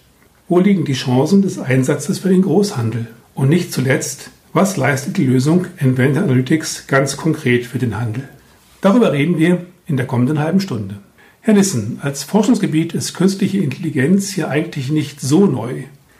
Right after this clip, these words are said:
Erst mit der Etablierung von Machine Learning beziehungsweise maschinellem Lernen hat es in den vergangenen Jahren einen rasanten Durchbruch gegeben, der zu mannigfaltigen Anwendungen geführt hat.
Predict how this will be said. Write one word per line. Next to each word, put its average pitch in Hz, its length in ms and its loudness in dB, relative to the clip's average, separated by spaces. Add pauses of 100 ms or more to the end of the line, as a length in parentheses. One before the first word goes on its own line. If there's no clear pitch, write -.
(160)
Erst 190 280 0
mit 185 120 4
der 156 100 0
Etablierung 180 720 0
von 139 220 -2
Machine 156 480 2
Learning 139 600 0 (200)
beziehungsweise 127 760 -4
maschinellem 127 600 0
Lernen 139 600 2 (460)
hat - 120 -6
es - 100 -2
in 185 60 2
den 151 100 0
vergangenen 151 540 2
Jahren 139 580 2 (260)
einen 135 220 0
rasanten 127 520 0
Durchbruch 147 420 0
gegeben, 131 580 0 (260)
der 127 120 -2
zu 127 160 0
mannigfaltigen 135 800 0
Anwendungen 123 400 4
geführt 120 340 -4
hat. 127 240 -10